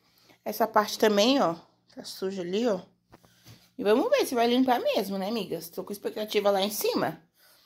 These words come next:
Aqui também, ó, sujinho, ó. Aqui também,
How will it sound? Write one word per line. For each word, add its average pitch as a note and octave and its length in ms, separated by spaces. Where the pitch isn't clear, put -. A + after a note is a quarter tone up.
Aqui - 100
também, F#3 540
ó, E3+ 220
sujinho, F#3+ 800
ó. E3+ 300
Aqui - 160
também, F#3+ 640